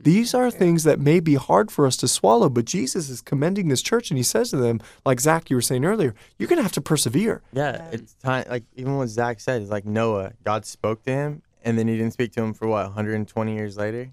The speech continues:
Speaker 1: Oh, it's
Speaker 3: <laughs> It was like, "Here, this is what I want you to do.
Speaker 1: Now
Speaker 3: Now
Speaker 1: I
Speaker 3: go
Speaker 1: want you
Speaker 3: build
Speaker 1: just
Speaker 3: this
Speaker 1: to do
Speaker 3: stinking
Speaker 1: it."
Speaker 3: boat for a hundred twenty years.
Speaker 1: Now,
Speaker 2: <laughs>
Speaker 1: take that th-, take that thought and look at the next thing he says. "Behold,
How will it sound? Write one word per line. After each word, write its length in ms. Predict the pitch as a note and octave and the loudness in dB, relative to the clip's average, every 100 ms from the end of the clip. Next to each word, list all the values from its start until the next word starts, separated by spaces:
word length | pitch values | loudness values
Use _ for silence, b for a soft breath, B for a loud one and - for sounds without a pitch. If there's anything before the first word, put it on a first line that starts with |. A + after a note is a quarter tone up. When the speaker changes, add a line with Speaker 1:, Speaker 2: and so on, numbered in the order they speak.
| - | 2
Speaker 1:
Oh, 140 | G3+ F3 | 4 4
it's 100 | - - | 0 -8
Speaker 3:
<laughs> 100 | - | 0
It 100 | F3+ | 2
was 120 | D3 | 4
like, 220 | C#3+ - _ C#3+ | 0 -2 _ 0
"Here, 240 | C#3 A2+ | 2 2
this 160 | A#2 A#2+ | 0 0
is 60 | |
what 100 | B2 | 0
I 40 | A#2+ | 2
want 200 | B2 A#2 | 0 -4
you 100 | A2+ | -6
to 40 | |
do. 260 | A#2+ C3 C#3 _ | -2 -2 -4 _
Speaker 1:
Now 180 | D3+ D3+ | 4 8
Speaker 3:
Now 40 | C#3+ | 10
Speaker 1:
I 40 | |
Speaker 3:
go 40 | C#3+ | 8
Speaker 1:
want 120 | D3 | 8
you 60 | C3 | 6
Speaker 3:
build 80 | D#3 | 6
Speaker 1:
just 160 | D#3 | 6
Speaker 3:
this 80 | F3 | 6
Speaker 1:
to 40 | E3+ | 8
do 100 | D#3 | 6
Speaker 3:
stinking 160 | G#2 | 4
Speaker 1:
it." 40 | G#2+ | 2
Speaker 3:
boat 220 | B2 - | -2 -2
for 160 | A2+ | -4
a 40 | G#2 | -4
hundred 220 | G#2+ G#2+ | -4 -6
twenty 240 | - C3+ B2 | -2 -2 0
years. 340 | C#3 - G3 | -2 0 6
Speaker 1:
Now, 180 | E3+ D3 | 10 10
Speaker 2:
<laughs> 160 | - G#3 | 10 8
Speaker 1:
take 140 | A3 | 8
that 260 | A3+ G#3+ - | 6 6 6
th-, 140 | G3 - | 4 4
take 200 | - G3 | 2 4
that 180 | G3 D#3+ | 6 4
thought 220 | - G#3+ D3 | 6 6 6
and 80 | D#3 | 6
look 160 | E3 | 4
at 60 | D#3 | 4
the 80 | D3 | 4
next 220 | D3 - | 4 4
thing 100 | D3 | 2
he 60 | |
says. 300 | C3+ G#3 C3 | 4 4 2
"Behold, 640 | - D3 C#3 - F3+ F3+ | 4 4 4 8 10 10